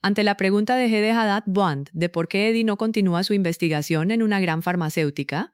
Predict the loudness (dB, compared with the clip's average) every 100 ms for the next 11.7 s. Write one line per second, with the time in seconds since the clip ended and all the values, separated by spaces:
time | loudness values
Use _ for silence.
0 | -6 -2 2 2 0 0 2 2 2 0
1 | 0 0 0 0 0 0 2 2 0 0
2 | 0 0 0 0 2 2 2 0 0 0
3 | 0 0 0 0 0 -2 -2 -2 -2 -4
4 | -6 -10 _ -20 _ -2 0 2 0 2
5 | 0 0 2 2 0 0 2 0 0 -2
6 | -2 -2 -2 -2 0 0 0 0 -2 -2
7 | -2 0 -2 -2 -2 0 0 0 0 0
8 | -2 0 0 0 0 -6 -14 -6 0 2
9 | 2 0 0 0 0 0 0 0 0 0
10 | 0 0 0 0 0 0 0 0 0 -2
11 | -2 -2 -2 -2 0 0